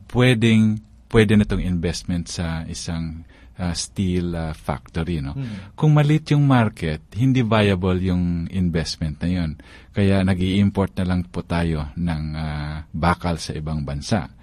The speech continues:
Speaker 1: Ah, pero kung malaki yung ating market, malaki ang domestic market, lalaki yung domestic market natin, kung ang ating ibang mga industriya na nangangailangan ng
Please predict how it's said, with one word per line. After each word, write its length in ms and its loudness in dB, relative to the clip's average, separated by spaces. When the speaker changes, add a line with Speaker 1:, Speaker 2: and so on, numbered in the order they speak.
Speaker 1:
Ah, 320 -2
pero 240 0
kung 160 4
malaki 400 6
yung 160 6
ating 400 4
market, 480 0
malaki 480 2
ang 160 6
domestic 480 2
market, 400 -4
lalaki 400 6
yung 80 6
domestic 480 4
market 400 -2
natin, 480 -4
kung 240 4
ang 240 2
ating 320 0
ibang 320 2
mga 240 2
industriya 480 0
na 160 2
nangangailangan 640 2
ng 140 4